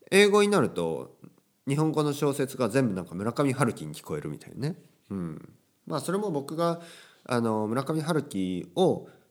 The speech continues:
英語で、えー、聞いたことがね、たくさんあるからということでしょうね。うん。村上春樹は英語で結構聞きました。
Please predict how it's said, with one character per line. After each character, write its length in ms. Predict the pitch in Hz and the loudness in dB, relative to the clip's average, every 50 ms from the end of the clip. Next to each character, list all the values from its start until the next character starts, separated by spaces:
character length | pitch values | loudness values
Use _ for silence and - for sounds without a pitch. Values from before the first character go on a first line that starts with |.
| _ _ | _ _
英 120 | - 123 | 0 0
語 120 | 127 120 123 | 2 2 2
で、 160 | 117 113 110 - - - _ _ _ _ _ _ _ | 2 0 -2 -6 -18 -20 _ _ _ _ _ _ _
え 220 | 123 117 107 104 | -6 -6 -4 -6
ー、 60 | 101 101 | -6 -4
聞 140 | - 135 | -2 0
い 40 | 131 | 0
た 80 | 131 127 | 0 0
こ 100 | 127 123 | -2 -2
と 100 | 104 110 | -6 -6
が 120 | 87 76 | -8 -8
ね、 180 | 76 82 120 - - | -12 -14 -16 -16 -12
た 100 | - - | -12 -12
く 60 | - - | -10 -6
さ 120 | - 107 | -6 -4
ん 60 | 95 | -2
あ 60 | 101 | 0
る 80 | 120 120 | -2 -2
か 140 | - - - | -2 -4 -6
ら 120 | - - - _ _ _ _ _ | -8 -10 -12 _ _ _ _ _
と 100 | - - | -8 -4
い 140 | 92 87 87 | -2 -2 -2
う 60 | 85 | -2
こ 120 | 85 - 87 | -4 -6 -6
と 120 | - 107 | -6 -6
で 100 | 82 78 | -6 -6
し 100 | - - | -10 -14
ょ 40 | - - _ | -18 -14 _
う 40 | - | -8
ね。 200 | 160 170 170 175 170 - _ | -6 -6 -6 -10 -12 -14 _
う 100 | - 147 | -2 0
ん。 280 | 131 104 85 76 - - - | 0 0 -2 -6 -10 -18 -12
村 200 | - - 190 214 | -4 -2 0 0
上 140 | 220 220 220 | 0 -2 -4
春 200 | 220 240 254 180 | -2 -2 -2 -2
樹 100 | - - | -2 -2
は 160 | 87 87 85 | -4 -2 -2
英 80 | 90 95 | -2 -2
語 140 | 92 98 - | -2 -2 -2
で 100 | 92 85 - - - _ | -2 -4 -6 -12 -20 _
結 180 | - 131 110 - | -4 -4 -2 -2
構 60 | - | -8
聞 40 | - | -14
き 220 | - - - 127 | -14 -4 -2 -2
ま 140 | 110 104 90 | -2 -2 -4
し 100 | - - | -8 -10
た。 140 | - - | -14 -16